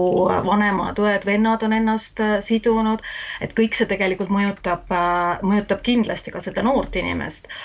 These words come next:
Aga kui on nüüd rääkida küsitlustest ja uuringutest, siis tegelikult noored ise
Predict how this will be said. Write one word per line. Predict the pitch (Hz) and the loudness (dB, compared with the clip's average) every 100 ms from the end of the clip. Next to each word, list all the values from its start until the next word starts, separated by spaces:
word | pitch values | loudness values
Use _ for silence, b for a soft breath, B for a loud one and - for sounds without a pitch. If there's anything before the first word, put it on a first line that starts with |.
| B B | B B
Aga | 180 190 190 190 190 | -2 0 0 0 2
kui | 190 | 2
on | 190 185 185 | 2 0 -2
nüüd | 185 190 - _ | -2 -4 -8 _
rääkida | 202 208 208 - 190 190 180 | 0 0 -2 -6 -6 -6 -4
küsitlustest | 262 277 311 - 190 190 190 196 | -6 -2 -2 -2 -4 -2 -2 2
ja | |
uuringutest, | 220 269 269 180 175 170 - - - B B B B - - | 2 4 2 0 -2 -8 -8 -10 -12 B B B B -20 -8
siis | 196 - - | -6 -6 -2
tegelikult | 220 226 220 175 170 180 226 | 0 2 0 -2 -6 -4 0
noored | 214 214 180 | 2 0 0
ise | 220 262 | 0 0